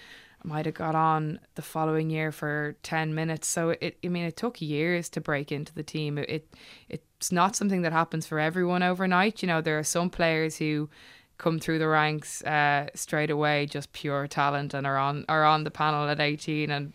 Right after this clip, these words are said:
more power to them. But for a lot of us, um, you know, it took a long time. We actually had a WhatsApp group, uh, for kind of a couple of the players my age, you know, uh,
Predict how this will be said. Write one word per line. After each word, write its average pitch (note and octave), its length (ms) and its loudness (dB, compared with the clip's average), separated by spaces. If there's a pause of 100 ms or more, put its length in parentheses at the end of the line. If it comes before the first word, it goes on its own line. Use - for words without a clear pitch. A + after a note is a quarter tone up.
more D#3+ 280 0
power D3+ 360 4
to D#3 240 -2
them. D#3 220 0 (360)
But - 160 0
for E3 140 2
a D#3 60 6
lot E3 200 8
of G3+ 120 2
us, E3+ 360 0
um, D3 540 0 (340)
you D#3+ 80 -4
know, D#3+ 120 0
it D3+ 80 -2
took - 200 -4
a F3 40 4
long D#3+ 260 4
time. D#3+ 500 2
We - 80 -10
actually E3 680 -2
had E3+ 180 -4
a D#3 40 0
WhatsApp D3+ 560 -2
group, D3+ 420 -2
uh, C#3+ 340 -2 (580)
for D#3+ 200 -2
kind D#3+ 200 -2
of D3+ 80 -8
a D3+ 40 -10
couple E3 280 -4
of D3+ 60 -4
the D#3 80 -6
players D3+ 400 -2
my D3+ 240 -2
age, D3 460 -6
you D#3 80 -10
know, C#3+ 280 -8 (140)
uh, C#3+ 320 -6